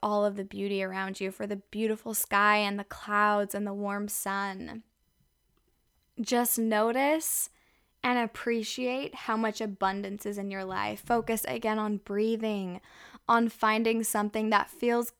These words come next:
good to do by moving your body. Um, moving our bodies and getting exercise is so healthy. I just so often think we do exercises that we hate, and so we hate <laughs> exercising, but find a way to move your body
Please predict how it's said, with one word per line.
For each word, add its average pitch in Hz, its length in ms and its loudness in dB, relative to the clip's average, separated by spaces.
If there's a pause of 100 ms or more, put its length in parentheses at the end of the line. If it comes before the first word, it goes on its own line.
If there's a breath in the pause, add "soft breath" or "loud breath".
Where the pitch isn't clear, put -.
good 220 320 4
to 233 160 -2
do 214 720 2
by 220 180 4
moving 247 560 4
your 233 120 2
body. 214 640 2 (440 loud breath)
Um, 208 640 4 (480)
moving 254 560 6
our 311 120 6
bodies 202 540 4
and 196 140 -4
getting 208 260 -2 (120)
exercise 214 680 0
is 196 140 -4
so 202 220 0
healthy. 196 580 -2
I 208 160 2
just 220 220 2
so 214 100 0
often 202 340 4
think 196 320 -6
we 202 120 0
do 190 280 -2
exercises 214 840 0
that 185 200 -2
we 185 80 -4
hate, 196 580 -2 (460 loud breath)
and 226 120 2
so 226 120 4
we 220 140 0
hate 208 320 -2
<laughs> - 20 -4
exercising, 202 840 -2
but 214 180 2
find 240 360 6
a 285 120 8
way 226 280 4
to 233 200 -2
move 202 480 -2
your 214 180 -2
body 202 640 -4